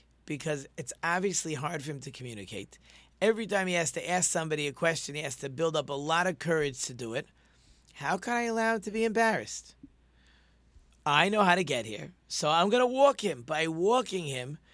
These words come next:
and all of you following along, by walking along, we have accomplished that he did not have to get embarrassed again. Right? See, that becomes greatness.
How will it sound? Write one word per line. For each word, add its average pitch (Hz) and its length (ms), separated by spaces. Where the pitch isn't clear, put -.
and 160 160
all 226 300
of 220 80
you 220 220
following 202 580
along, 214 520
by 170 200
walking 208 580
along, 220 540
we 233 560
have 196 180
accomplished 190 680
that 175 100
he 170 100
did 160 160
not 175 220
have 175 140
to - 40
get 160 140
embarrassed 156 500
again. - 240
Right? 147 160
See, 143 140
that 135 640
becomes 131 600
greatness. 120 720